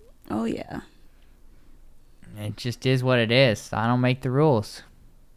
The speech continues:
Speaker 2: How can people get in contact with us?
Speaker 1: You can email us at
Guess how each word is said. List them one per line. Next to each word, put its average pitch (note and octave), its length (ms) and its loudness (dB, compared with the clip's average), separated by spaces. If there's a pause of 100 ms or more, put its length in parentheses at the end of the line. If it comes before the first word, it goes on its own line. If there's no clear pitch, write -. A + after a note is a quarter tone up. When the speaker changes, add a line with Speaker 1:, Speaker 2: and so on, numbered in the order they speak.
(1600)
Speaker 2:
How D#3+ 220 0
can F3+ 160 -2
people F3+ 240 -2
get F3+ 160 0
in F3+ 100 2
contact F3+ 520 0
with F#2 120 -4
us? - 300 -10 (340)
Speaker 1:
You G3 240 0
can F#3 320 -2
email F#3+ 440 0
us F#3 260 -2
at F#3+ 200 -2